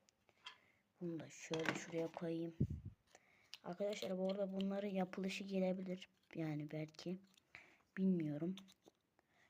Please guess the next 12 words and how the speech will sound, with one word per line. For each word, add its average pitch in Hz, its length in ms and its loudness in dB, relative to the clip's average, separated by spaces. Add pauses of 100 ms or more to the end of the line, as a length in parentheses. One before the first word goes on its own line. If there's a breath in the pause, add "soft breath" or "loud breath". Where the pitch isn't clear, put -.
(140 soft breath)
Şimdi 190 120 4
bunları 180 280 6
ben 185 120 6
iki 185 180 4
dakika 190 260 2
hemen 190 140 6
şu - 240 -2
köşeye, 185 580 2
şu - 240 -14
köşeye 175 440 0
koyup 170 360 0
geliyorum. 123 400 -6